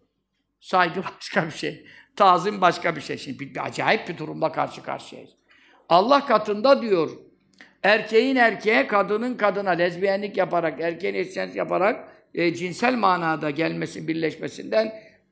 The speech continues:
daha mebhuz, menfur, Allah'ın gazabının daha fazla celbeden hiçbir iş yoktur diyor. İblis diyor buna. Bunlar da iblise kabahat buluyor hala. "Ve leyse şey'un ahabbu ileyye minhu."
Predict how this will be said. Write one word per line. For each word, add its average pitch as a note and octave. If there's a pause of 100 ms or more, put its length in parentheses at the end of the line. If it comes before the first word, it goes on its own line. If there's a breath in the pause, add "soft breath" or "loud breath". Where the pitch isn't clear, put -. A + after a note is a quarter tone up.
(100)
daha G#3+
mebhuz, G#3
menfur, G#3 (160)
Allah'ın A3
gazabının G3+
daha B3+
fazla F#3+
celbeden G#3
hiçbir F#4
iş C#4
yoktur E3
diyor. C#3 (280 loud breath)
İblis B3+
diyor D#3+
buna. C3 (800)
Bunlar B3+
da C4
iblise A#3
kabahat E3
buluyor D3
hala. D3 (800)
"Ve G3+
leyse D4+
şey'un F#3+
ahabbu B3+
ileyye G3+
minhu." E3+